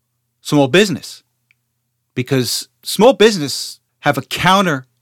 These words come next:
narrative to what these globalists are doing. And their narrative is the correct narrative. They know the economy better than somebody sitting in Washington. The bodega owner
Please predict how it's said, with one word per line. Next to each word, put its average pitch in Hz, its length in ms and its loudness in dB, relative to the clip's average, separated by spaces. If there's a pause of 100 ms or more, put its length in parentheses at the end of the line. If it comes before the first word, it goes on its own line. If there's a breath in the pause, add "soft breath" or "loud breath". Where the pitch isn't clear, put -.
narrative 123 720 2 (420)
to 143 100 -4
what 143 140 0
these 131 160 0
globalists 113 520 -2
are 110 60 -8
doing. 165 380 -2 (1160 loud breath)
And 143 160 0
their 247 120 6
narrative 156 480 6
is 117 180 -8
the 120 100 -6
correct 135 420 -2
narrative. 87 460 -10 (120)
They 175 200 6
know 165 180 4
the 117 140 0
economy 104 500 -8
better 98 320 -10
than 90 180 -16
somebody 92 360 -12
sitting 92 440 -10 (640)
in 104 140 -8
Washington. 113 640 -2 (2000)
The 131 80 -2
bodega 160 520 4
owner 104 440 -6